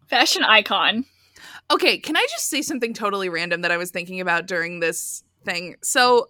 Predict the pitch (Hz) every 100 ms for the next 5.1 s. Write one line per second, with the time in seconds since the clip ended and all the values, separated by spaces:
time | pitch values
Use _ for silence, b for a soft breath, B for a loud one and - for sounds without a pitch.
0 | - 294 302 339 339 - 294 269 262 -
1 | 226 226 202 202 190 202 196 190 311 403
2 | 359 294 277 - 302 359 311 254 269 302
3 | 254 233 233 220 208 202 208 - 202 190
4 | 185 165 - - 214 202 202 196 196 175